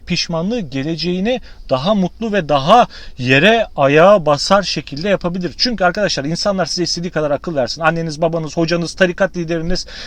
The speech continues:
işte televizyonda dinlediğiniz o parayla, e, size fetva veren hocalar, bunların söyledikleri bir kulağınızdan girer, diğerinden çıkar. Kendiniz yaşayarak ne öğrenirseniz öğrenin, e, öğrenebilirsiniz zaten. Yani diğer türlü, e,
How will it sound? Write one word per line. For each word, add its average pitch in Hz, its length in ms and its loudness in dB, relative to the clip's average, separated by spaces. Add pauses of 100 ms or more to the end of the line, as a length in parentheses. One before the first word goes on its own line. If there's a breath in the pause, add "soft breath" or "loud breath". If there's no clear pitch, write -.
(100)
işte - 180 -2
televizyonda 208 500 2
dinlediğiniz 202 540 -2
o 196 240 8 (220 loud breath)
parayla, 202 840 8
e, 175 40 2
size - 260 -2
fetva 202 380 6
veren 196 200 6
hocalar, 185 420 4 (320 soft breath)
bunların 226 240 -2
söyledikleri 190 720 -2
bir 202 60 -4
kulağınızdan 156 560 -2
girer, 175 240 0
diğerinden 151 400 -2
çıkar. - 300 -2 (220 soft breath)
Kendiniz 151 480 -2
yaşayarak 165 520 0
ne 143 60 -4
öğrenirseniz 113 600 -4
öğrenin, 123 400 -4 (500 loud breath)
e, 131 40 2
öğrenebilirsiniz 143 1200 4
zaten. 113 540 0
Yani 117 380 -10
diğer 165 200 4
türlü, 151 280 0
e, 190 320 -2